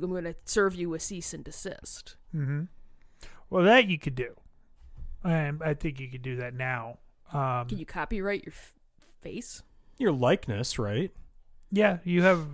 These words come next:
Speaker 2: unless you give people consent to use your likeness. Um, <clears throat>
Speaker 1: The other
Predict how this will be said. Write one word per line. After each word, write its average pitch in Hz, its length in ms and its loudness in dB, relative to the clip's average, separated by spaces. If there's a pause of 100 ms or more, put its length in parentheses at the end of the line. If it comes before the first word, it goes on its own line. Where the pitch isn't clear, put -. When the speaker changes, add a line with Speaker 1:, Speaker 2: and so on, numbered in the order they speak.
(200)
Speaker 2:
unless 156 580 -6
you 147 60 -10
give 139 200 -4
people - 280 -2
consent 147 420 -6
to 147 80 -8
use 120 180 -6
your 120 120 -6
likeness. 143 600 -8 (840)
Um, 147 400 -2 (220)
<clears throat> 131 500 -8 (720)
Speaker 1:
The 311 120 0
other 247 200 6